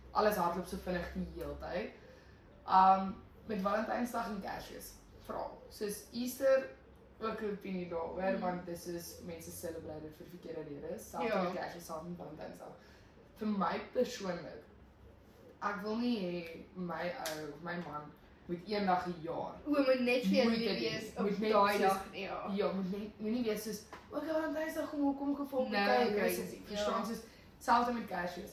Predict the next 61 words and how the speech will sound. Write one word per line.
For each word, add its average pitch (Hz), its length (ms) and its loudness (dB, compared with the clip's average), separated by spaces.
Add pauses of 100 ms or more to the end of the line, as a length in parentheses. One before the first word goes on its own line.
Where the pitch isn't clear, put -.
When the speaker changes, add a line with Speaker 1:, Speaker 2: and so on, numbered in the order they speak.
Speaker 2:
Ja, 226 180 2 (120)
Speaker 1:
Ek - 60 6
Speaker 2:
ek - 60 0
Speaker 1:
wil 254 80 2
Speaker 2:
sien 269 180 0
Speaker 1:
nie 269 120 2
Speaker 2:
so. 240 60 -2
Speaker 1:
'n 208 160 0
jaar 185 360 2
wag, 170 280 -4
want 190 220 -2 (280)
baie, 202 540 4 (220)
baie 185 320 4
Suid-Afrikaanse 160 640 -10
families 151 460 -12
weet - 240 -10
uit, 214 160 -8
Speaker 2:
Ja. 190 100 -6
Speaker 1:
soos, 175 180 -4 (560)
"Okay, 254 260 4
sharp, 185 460 0
ek 202 80 -4
gaan 226 100 -2
Speaker 2:
Dis 233 100 0
Speaker 1:
nie 202 100 0
Speaker 2:
waar. 196 340 -2
Speaker 1:
hele 233 320 4
jaar 180 300 2
lank 156 340 -6
nie 175 140 0
my 220 140 -2
familie 175 340 -6
sien 147 180 -10
nie, 151 80 -14
nie 170 100 -6
met 190 100 -4
hulle 202 160 -6 (120)
praat 175 240 -2
nie, 175 80 -6
nie 185 100 -4
hulle 208 160 -2
bel 160 220 -4
nie, 170 100 -6
nie 190 100 -4
hulle, 196 260 -4 (140)
met 180 140 -6
hulle 185 140 -2
braai 160 320 -4
nie." 156 240 -12 (400)
Want 180 220 0
Desember, 196 520 0
dit 175 100 -4
is 180 100 -6
vir 190 100 -6 (140)
een 233 140 -2
hele 180 280 2
week 165 220 -2
lank 139 260 -8 (120)
'n 165 40 -10
hele 160 280 -4 (160)
do 160 60 -12